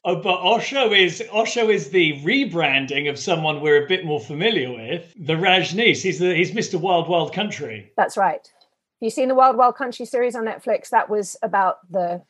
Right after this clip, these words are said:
Speaker 2: about the community. It wasn't about him so much as around the story that when it all went very wrong. Um, and he wa-, in the eighties, we were known by the Sun as the Orange People. And it was, uh, it was, uh, yeah, so there was, so I was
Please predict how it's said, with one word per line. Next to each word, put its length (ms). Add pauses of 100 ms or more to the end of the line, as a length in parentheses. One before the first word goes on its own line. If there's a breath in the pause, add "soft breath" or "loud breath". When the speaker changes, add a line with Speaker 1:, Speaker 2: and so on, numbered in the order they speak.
(120)
Speaker 2:
about 340
the 100
community. 500
It 60
wasn't 200
about 120
him 220
so 180
much 240
as 120
around 240
the 60
story 360
that 240
when 160
it 40
all 140
went 200 (280)
very 320
wrong. 320 (460 soft breath)
Um, 400 (420 soft breath)
and 220
he 240
wa-, 280
in 140
the 120
eighties, 800
we 260
were 160
known 340
by 220
the 80
Sun 580
as 180
the 140
Orange 360
People. 420 (280)
And 260
it 120
was, 540
uh, 480
it 160
was, 460 (380)
uh, 300
yeah, 200
so 200
there 160
was, 160
so 160
I 140
was 260